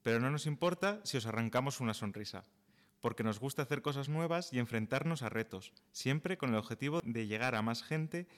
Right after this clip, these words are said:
y llevar un trocito del museo a vuestras casas. Por supuesto, estaremos abiertos a todas vuestras sugerencias a través de nuestras redes sociales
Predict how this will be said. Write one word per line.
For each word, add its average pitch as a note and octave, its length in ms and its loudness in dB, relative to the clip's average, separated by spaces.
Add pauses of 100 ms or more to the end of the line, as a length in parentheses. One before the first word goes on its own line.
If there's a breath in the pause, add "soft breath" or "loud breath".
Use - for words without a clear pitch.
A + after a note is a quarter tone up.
(180 loud breath)
y A#2 120 -2
llevar A#2+ 420 2
un D3 200 2
trocito D3 420 0
del A2 100 4
museo C#3+ 480 0 (180 loud breath)
a G#2+ 120 0
vuestras G#2 340 0
casas. - 460 -8 (480 soft breath)
Por A2 140 -4
supuesto, C#3 600 -4 (300 loud breath)
estaremos A2+ 460 2
abiertos D#3 460 0
a D3 100 0
todas C#3+ 240 4
vuestras C#3 280 -2
sugerencias B2 540 -2
a G#2+ 40 -4
través A2+ 260 0
de A#2+ 100 0
nuestras G#2 300 -2
redes B2+ 240 0
sociales D#3+ 540 -4